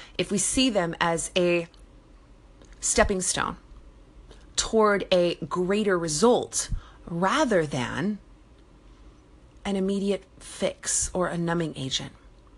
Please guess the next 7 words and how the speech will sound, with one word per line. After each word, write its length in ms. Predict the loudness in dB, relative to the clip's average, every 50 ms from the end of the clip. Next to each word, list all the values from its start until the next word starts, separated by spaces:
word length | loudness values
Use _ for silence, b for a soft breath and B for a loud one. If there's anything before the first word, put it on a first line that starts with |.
| -20 -20 -20 -20 -20 -20 -20 -20 -20 -20 -20 -20 -20 -20 -20 -20 B B B B 2
Let 60 | 2
me 60 | 2
explain. 360 | 2 2 -2 -6 -6 -8 -8 -12 -18 -20 -20 -20 B B B B B B B B B B B B B
So 260 | 2 6 6 8 8 6
what 220 | 4 4 4 4
happens 440 | 4 0 -2 0 2 0 0 0 0
when, 380 | 0 0 0 0 0 -2 -6